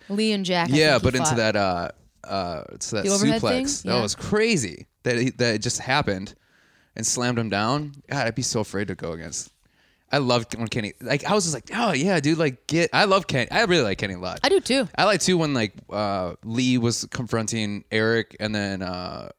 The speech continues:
Speaker 2: uh, Kenny's like, "Oh, I gotta go to the bathroom," and then the guy's like, "I gotta go too," and then, like,
Speaker 1: Mm-hmm.
Speaker 2: just, they just leave him alone. He's staying out of things.
Speaker 1: Yeah, I don't wanna get involved in this crap.
Speaker 2: Seems like he's pushing his daughter too much,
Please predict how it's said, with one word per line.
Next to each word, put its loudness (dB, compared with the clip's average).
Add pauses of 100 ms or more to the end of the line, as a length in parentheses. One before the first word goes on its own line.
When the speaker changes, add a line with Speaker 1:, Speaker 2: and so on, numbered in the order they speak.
(180)
Speaker 2:
uh, -10 (340)
Kenny's -2
like, 0
"Oh, 0
I 4
gotta -2
go 0
to 2
the -4
bathroom," -2
and -6
then 0
the 0
guy's 0
like, 0
"I 4
gotta 2
go 2
too," 4
and 0
then, 4
like, 4
Speaker 1:
Mm-hmm. 4
Speaker 2:
just, -2
they 2
just -2
leave 2
him 2
alone. 0 (400)
He's -2
staying 0
out 2
of 0
things. 0
Speaker 1:
Yeah, 2
I 0
don't 0
wanna 0
get -2
involved -2
in -4
this -8
crap. -4 (140)
Speaker 2:
Seems 2
like 2
he's 0
pushing 2
his -2
daughter 2
too -4
much, -4